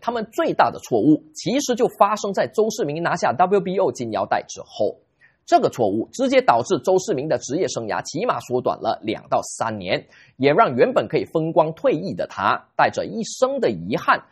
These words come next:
在一场屈辱的失败中被迫退役。这个错误就是，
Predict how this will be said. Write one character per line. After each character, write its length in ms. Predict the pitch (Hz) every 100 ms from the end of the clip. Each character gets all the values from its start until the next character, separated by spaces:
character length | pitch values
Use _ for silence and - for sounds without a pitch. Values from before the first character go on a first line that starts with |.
| _
在 120 | -
一 80 | 160
场 260 | 156 104 -
屈 320 | - - 233
辱 220 | 240 175 76
的 100 | -
失 280 | - - 123
败 180 | 143
中 300 | 87 98 120 -
被 180 | 180 -
迫 260 | - 123 -
退 200 | - 90 71
役。 260 | 95 101 82 _ _ _ _ _ _ _ _ _ _
这 100 | -
个 120 | 302
错 180 | 190 208
误 140 | 123 82
就 200 | 107 -
是， 340 | - - 92